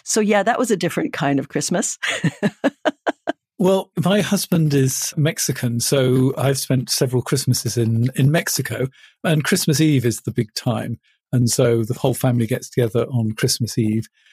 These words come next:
Speaker 2: And then Christmas Day is a sort of an ordinary day.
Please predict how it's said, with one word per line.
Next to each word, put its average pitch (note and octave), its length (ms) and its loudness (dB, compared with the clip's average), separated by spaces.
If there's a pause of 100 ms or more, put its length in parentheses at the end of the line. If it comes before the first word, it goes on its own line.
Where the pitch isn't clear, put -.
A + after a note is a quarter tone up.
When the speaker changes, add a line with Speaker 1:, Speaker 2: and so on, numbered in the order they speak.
(120)
Speaker 2:
And D#3 160 2
then E3 260 2 (240)
Christmas - 480 0
Day C3+ 580 0 (180)
is E3 420 2 (100)
a E3+ 60 2
sort - 460 -2
of F3 240 -2
an E3 80 0 (100)
ordinary D#3+ 540 0
day. D3 480 -2